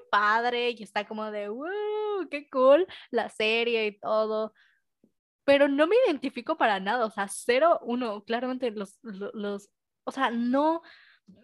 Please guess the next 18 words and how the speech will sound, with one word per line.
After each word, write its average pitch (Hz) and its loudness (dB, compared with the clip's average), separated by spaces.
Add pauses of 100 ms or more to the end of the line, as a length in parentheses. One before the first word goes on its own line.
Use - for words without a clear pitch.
lo 269 6
que 269 4
dicen, 262 0
cómo 262 0
actúan. 254 -2
Creo 349 0 (180)
que 339 -2
el 233 -2
que, 208 -6
el 247 0
único 320 2 (180)
que 202 -2
puedo 214 2
decir 208 -2 (760)
tiene 240 6
actitudes 220 -2
de 196 -2
adolescente 220 0